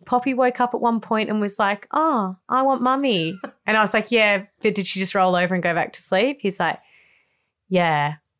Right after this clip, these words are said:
Speaker 1: I'm like, "Yeah, not the same." So her sleep's on the improve now because she's getting better. We had to pop her on some antibiotics. But, um, yeah, anyway, that was really <laughs> soul crushing.
Speaker 2: Yeah, that is soul crushing.
Speaker 1: And I feel like,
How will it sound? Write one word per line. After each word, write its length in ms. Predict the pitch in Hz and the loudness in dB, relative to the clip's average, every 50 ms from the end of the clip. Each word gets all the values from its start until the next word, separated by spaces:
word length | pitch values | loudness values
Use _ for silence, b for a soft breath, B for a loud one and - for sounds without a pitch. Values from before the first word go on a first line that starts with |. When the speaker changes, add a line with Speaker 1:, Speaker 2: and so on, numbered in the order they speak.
| _ _ - | _ _ -6
Speaker 1:
I'm 160 | 185 175 170 | -4 -2 -2
like, 160 | 156 156 - - | -2 -4 -4 -4
"Yeah, 180 | 160 156 151 | -4 -2 -2
not 180 | 151 156 156 - | -2 -4 -4 -6
the 80 | 160 156 | -6 -8
same." 380 | - - 147 151 190 - 160 - B B B B B B B | -6 -4 -4 -4 -4 -8 -10 -12 B B B B B B B
So 480 | - - - 214 202 190 185 190 185 - | -4 -2 0 2 4 4 4 4 2 2
her 140 | 196 226 240 | 2 2 4
sleep's 340 | - - 302 277 262 - 277 | 4 4 4 4 4 4 2
on 100 | 254 247 | 2 4
the 140 | 240 - 196 | 2 2 2
improve 380 | 202 196 185 - 196 190 165 175 | 0 0 0 2 2 2 2 2
now 240 | 175 165 165 160 | 0 0 0 0
because 220 | 151 170 - 190 - | 0 -2 -2 -2 -2
she's 180 | - 175 - | -2 -2 -2
getting 240 | - 170 165 160 160 | -2 -2 -2 -2 -2
better. 400 | 151 135 - - - 117 - - 170 | -2 -4 -4 -2 -2 -2 -2 -2 -4
We 80 | 165 | -4
had 120 | 165 156 156 | -4 -4 -6
to 60 | 165 | -6
pop 200 | - 170 160 - | -6 -6 -6 -4
her 80 | - 156 | -4 -6
on 80 | 151 | -6
some 160 | 147 - 165 151 | -6 -6 -6 -6
antibiotics. 680 | 156 156 - - 143 147 151 127 139 131 - - - - | -6 -6 -6 -4 -2 -2 -2 -2 -4 -6 -6 -8 -10 -6
But, 240 | - 170 165 160 | -4 -2 0 0
um, 480 | 165 160 160 156 147 151 147 147 147 - | 0 0 0 -2 -2 -4 -6 -8 -8 -8
yeah, 200 | - 180 180 165 | -4 -2 0 0
anyway, 260 | - 170 175 165 165 165 | 0 0 -2 -2 -2 0
that 240 | 208 185 180 - | 0 0 2 2
was 180 | 190 202 190 185 | 0 0 0 0
really 500 | 170 156 165 175 175 175 180 - 220 196 | -2 -2 -2 0 0 2 2 2 2 2
<laughs> 0 | |
soul 680 | - - - - - - - - 285 226 196 302 202 208 | 0 0 0 0 0 2 2 4 4 6 6 6 4 4
crushing. 640 | 202 - - - 202 196 185 - - - 233 269 359 453 | 2 0 0 0 0 0 0 0 0 0 0 2 2 2
Speaker 2:
Yeah, 100 | - 226 | 2 2
that 140 | 180 175 175 | 0 -2 -2
is 160 | 202 190 - | -4 -4 -4
soul 200 | - - 170 160 156 | -4 -4 -4 -4 -4
crushing. 440 | - - 151 147 147 - 170 160 160 | -4 -6 -6 -6 -8 -8 -8 -6 -2
Speaker 1:
And 100 | 214 214 | 0 0
I 60 | 214 202 | 0 0
feel 280 | 202 - 233 233 226 233 | -2 -2 0 0 2 2
like, 300 | 240 240 247 - - | 2 2 0 -2 -6